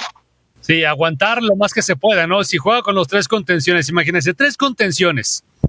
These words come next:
y luego atrás línea de cinco, ¿no? Para tratar de, de, de, de solventar tres centrales, que podría ser,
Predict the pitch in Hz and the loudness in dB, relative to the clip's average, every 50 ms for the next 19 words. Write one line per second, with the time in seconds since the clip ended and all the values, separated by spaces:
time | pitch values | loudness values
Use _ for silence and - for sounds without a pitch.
0 | - 151 151 151 _ - 135 - - - - - - 247 254 247 - - 208 233 | 0 -2 -4 -6 _ -6 -6 -6 -6 -10 -6 -2 0 2 2 2 0 0 0 2
1 | 240 254 254 247 226 190 151 - - - 220 208 147 - 139 120 - - _ 110 | 2 2 2 2 0 0 -2 -2 -4 -2 -2 -2 0 0 0 0 -2 -6 _ -2
2 | 135 185 185 - 190 160 139 131 - 160 147 143 135 180 196 214 202 208 190 156 | -2 0 0 2 2 0 0 0 0 0 0 0 0 0 0 0 -2 -2 -2 -2
3 | 147 165 156 143 135 156 151 151 135 139 156 143 - 175 170 156 147 156 151 147 | 0 -2 0 0 0 0 0 0 0 0 0 0 0 0 0 0 0 -2 -2 -2
4 | 131 185 180 170 139 127 120 - - 160 180 175 - 180 170 165 143 208 240 254 | 0 -2 -2 -2 -2 -6 -6 -4 -2 -2 -2 0 -2 -2 -4 -2 -2 -2 0 0
5 | 254 262 269 277 294 - - - - _ - - - - - _ - - 143 147 | 0 -2 -2 -2 -4 -6 -8 -10 -14 _ -20 -20 -20 -20 -20 _ -4 -2 -2 -2
6 | 131 - 156 156 160 170 180 175 - - 185 185 175 151 135 | 0 -2 -2 0 2 0 0 0 0 0 0 0 -2 -2 -6